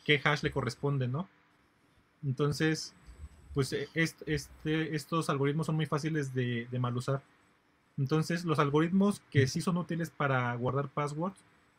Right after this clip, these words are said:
te obligan a usar una cosa que se llama sal, ¿no? En inglés le dicen salt, pues es salt cri-, cri-, criptográfico,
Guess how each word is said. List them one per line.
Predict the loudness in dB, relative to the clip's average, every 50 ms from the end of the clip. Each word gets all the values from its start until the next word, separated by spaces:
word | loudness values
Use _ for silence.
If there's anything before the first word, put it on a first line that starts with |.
| _ _ _ _ _ _ _ _ _
te | 4 4
obligan | 4 4 4 4 4 4 4 4 2 2 0 -4 _ _ _ _ _ _ -2
a | 2 4 4
usar | 4 4 4 2 4 4 4 2 -2 -4 -10 _ _
una | -4 -2 -2 0
cosa | 0 -2 -4 -4 -4
que | -4 -4
se | -2 2 4
llama | 4 4 4 4 2 2 0
sal, | 0 2 2 2 2 0 -6 -12 -20 _ _ _ _ _ _
¿no? | 2 4 6 6
En | 6 4
inglés | 4 4 2 2 2 2
le | 0 0
dicen | 0 0 -2 -2 -2 2 4
salt, | 4 6 6 4 2 4 4 4 4 4 0
pues | -12 -16 -14 -12 -10 -10
es | -10 -10 -12 -16 -18 -18 -18 -18 -18 _ _ -20 -16 -10 -8 -8 -8 -6
salt | -4 -4 -4 -4 -4
cri-, | -10 -12 -12 _ _
cri-, | -2 0 0 2
criptográfico, | 2 0 0 0 -2 -2 -2 0 0 0 0 0 -4 -6